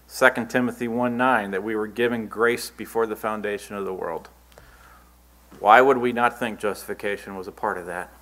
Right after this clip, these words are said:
And let's think back to the saints of the Old Testament. Were they justified before Christ came into the world and died for their sins?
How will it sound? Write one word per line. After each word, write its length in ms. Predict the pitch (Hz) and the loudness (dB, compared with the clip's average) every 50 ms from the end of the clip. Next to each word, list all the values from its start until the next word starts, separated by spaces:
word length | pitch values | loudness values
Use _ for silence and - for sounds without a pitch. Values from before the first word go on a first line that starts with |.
| - - - - - - - - - - - - - - - - - - - - - - - - - - - - - _ _ _ _ _ _ | -20 -20 -20 -20 -20 -20 -20 -20 -20 -20 -20 -20 -20 -20 -20 -20 -20 -20 -20 -20 -20 -20 -20 -20 -20 -20 -20 -20 -20 _ _ _ _ _ _
And 140 | - - 95 | -12 -2 2
let's 260 | 104 117 113 - - | 4 4 4 2 0
think 240 | - 117 117 117 - | 0 0 0 0 0
back 260 | - 117 117 117 117 | 0 2 2 2 0
to 80 | - - | -4 -12
the 120 | - - | -12 -12
saints 380 | - - - 110 110 113 113 - | -6 -4 -2 -2 -2 -4 -8 -10
of 60 | 101 | -6
the 120 | 104 107 107 | -2 0 0
Old 180 | 104 110 110 | 0 0 0
Testament. 600 | - 117 107 98 - - - 92 85 78 - - - _ _ _ _ _ _ _ _ _ _ _ _ - | 0 0 0 0 -2 -8 -14 -14 -14 -14 -18 -20 -20 _ _ _ _ _ _ _ _ _ _ _ _ -14
Were 120 | 98 101 | -8 -6
they 160 | 98 101 107 | -4 -4 0
justified 640 | 95 120 117 113 - - 110 - 117 113 113 113 107 | 2 2 2 2 2 -4 -4 2 4 4 6 4 2
before 320 | 104 104 - - 113 110 104 | -2 -6 -2 0 0 0 0
Christ 400 | - - 117 113 117 113 - - | 0 2 4 4 4 2 -2 -6
came 200 | - 117 110 117 | -4 -4 -4 -2
into 160 | 117 120 117 | -2 -2 -4
the 240 | 110 - - 113 110 | -4 -6 -8 -6 -2
world 360 | 104 110 113 123 131 127 - - - | 0 2 2 2 2 0 -4 -12 -14
and 100 | 101 98 | -10 -4
died 240 | 101 101 98 104 98 | -2 -2 -2 -2 -4
for 120 | - 113 | -6 -6
their 160 | 107 110 110 | -4 -4 -6
sins? 540 | - - 110 110 117 131 139 - - - - | -6 -8 -10 -8 -8 -10 -10 -12 -16 -20 -20